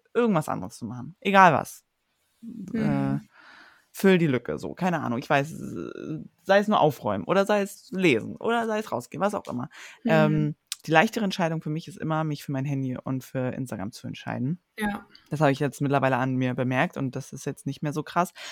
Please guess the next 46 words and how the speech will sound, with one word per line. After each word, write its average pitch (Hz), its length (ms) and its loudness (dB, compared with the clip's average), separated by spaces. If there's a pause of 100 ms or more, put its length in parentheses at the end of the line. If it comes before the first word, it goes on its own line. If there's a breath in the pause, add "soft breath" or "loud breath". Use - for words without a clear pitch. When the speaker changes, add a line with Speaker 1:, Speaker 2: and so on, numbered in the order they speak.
(120)
Speaker 1:
aber 147 140 0
so 147 100 0
war 139 160 8
es 135 100 0
immer. 120 360 0 (380 loud breath)
Und, 220 540 4 (400 soft breath)
ähm, 170 600 2
der 151 140 0
zweite 196 320 0
Punkt, 160 200 -6
dass 160 80 -6
ich 160 120 -8
zu 156 100 -12
ganz 156 300 -2
vielen 165 160 -4
Sachen 156 260 -4
inspiriert 170 420 -4
werde, 123 260 0
die 120 140 -8
ich 117 140 -10
nicht 120 180 -8
mache, 127 420 -2 (540 loud breath)
ähm, 156 600 0 (420)
ne, 240 280 2
wieder 185 280 0
dieses, 170 300 -4
alles 175 260 0
ist 160 120 -6
so 160 100 -6
schön 208 240 0
und 170 100 -4
wenn 160 80 -4
du 165 80 -6
dann 151 120 -4
noch 151 260 -2
Travel-Influencern 170 1120 2
irgendwie 160 240 -2
folgst 156 360 -4
und 151 80 -8
die 147 60 -6
machen 170 180 -6
so - 120 -16
viele - 160 -10
coole 185 240 -8
Sachen 160 540 -6
und 151 220 -6